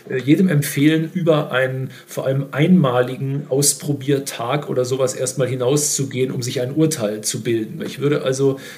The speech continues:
vor allem empfehlen, bis zu dem Zeitpunkt auf jeden Fall durchzuhalten, wo man sich über den Platz bewegt, wo man wegkommt von der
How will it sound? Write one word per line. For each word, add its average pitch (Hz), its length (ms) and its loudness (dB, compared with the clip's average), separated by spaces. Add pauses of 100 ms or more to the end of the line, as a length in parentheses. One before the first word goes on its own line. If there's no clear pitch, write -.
(220)
vor - 160 -6
allem 190 240 2
empfehlen, 156 540 -2
bis 147 200 -2
zu 151 80 -2
dem 180 300 2
Zeitpunkt 160 580 0
auf 143 140 -2
jeden 185 260 0
Fall 147 200 2
durchzuhalten, 151 880 -2 (340)
wo 147 100 6
man 156 140 6
sich 147 220 2 (280)
über 180 200 6
den 147 180 2
Platz - 380 -2
bewegt, 104 680 -10 (200)
wo 135 80 -2
man 127 200 -2
wegkommt 165 560 2
von 139 200 -2
der 135 220 0